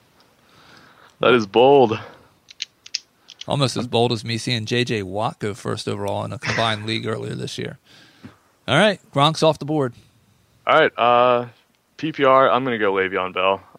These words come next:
Speaker 1: Uh, assuming he comes back healthy, assuming all reports out of camp are positive, Le'Veon Bell.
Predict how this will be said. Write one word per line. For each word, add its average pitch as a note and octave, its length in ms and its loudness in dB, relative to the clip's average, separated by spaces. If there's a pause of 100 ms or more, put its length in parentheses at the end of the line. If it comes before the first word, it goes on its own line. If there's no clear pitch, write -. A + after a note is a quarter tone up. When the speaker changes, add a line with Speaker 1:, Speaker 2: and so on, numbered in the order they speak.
Speaker 1:
Uh, F#2+ 460 2
assuming A#2 360 -6
he A2 60 -6
comes A2 220 -6
back G#2+ 180 2
healthy, G#2+ 360 0
assuming G2+ 360 -8
all F#2+ 160 0
reports F#2+ 380 -4
out F2+ 60 -2
of F2+ 60 -6
camp F#2 240 -2
are F2+ 80 -8
positive, G2+ 640 0 (320)
Le'Veon F#2 360 -4
Bell. - 220 -4